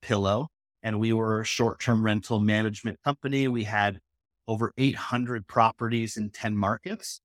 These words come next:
and we managed over forty thousand reservations over a five-year period. So I've seen all of the great things and all of the things, you know, hidden in the closet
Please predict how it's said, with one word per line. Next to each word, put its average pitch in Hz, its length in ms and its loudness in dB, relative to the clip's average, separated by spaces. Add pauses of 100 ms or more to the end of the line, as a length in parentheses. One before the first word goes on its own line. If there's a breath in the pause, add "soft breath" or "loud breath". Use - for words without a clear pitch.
and 107 100 -4
we 107 100 -2
managed 107 580 -2
over 107 280 0
forty 127 500 4 (140)
thousand 117 540 4
reservations 101 960 0 (260)
over 107 300 4
a 98 40 2
five-year 104 540 2
period. 113 560 2
So 104 240 2 (380)
I've 113 180 -2
seen 139 500 2 (400)
all 143 240 8
of 160 100 4
the 143 100 2
great 139 360 6
things 175 560 2
and 127 160 2
all 131 240 4
of 135 100 2
the 131 80 4
things, 135 520 -2 (260)
you 113 40 -6
know, 113 60 -4
hidden 139 260 0
in 131 80 0
the 127 80 0
closet 139 560 4